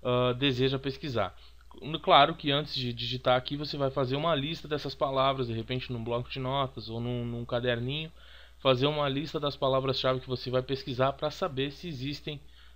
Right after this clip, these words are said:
ah, procuras por elas. Como a gente tinha citado lá no final do, do, do slide, a, a questão da dieta, alimentação saudável, é isso que eu vou digitar aqui então. Dieta,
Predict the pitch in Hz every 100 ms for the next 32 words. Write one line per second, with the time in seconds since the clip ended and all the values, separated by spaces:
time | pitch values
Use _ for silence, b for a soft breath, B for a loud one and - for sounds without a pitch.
0 | - 131 139 139 135 - 160 160 156 151
1 | - 170 139 110 107 175 208 214 202 -
2 | 175 160 139 - 143 135 131 131 127 127
3 | 135 170 151 143 131 135 131 135 123 127
4 | 120 104 101 B B B B - 113 123
5 | 123 123 - 120 127 - 143 131 113 110
6 | 117 135 147 - 113 107 117 117 110 -
7 | 113 113 113 127 139 135 139 - 135 135
8 | 131 135 135 139 - 110 101 85 - B
9 | B B B 127 139 139 139 139 139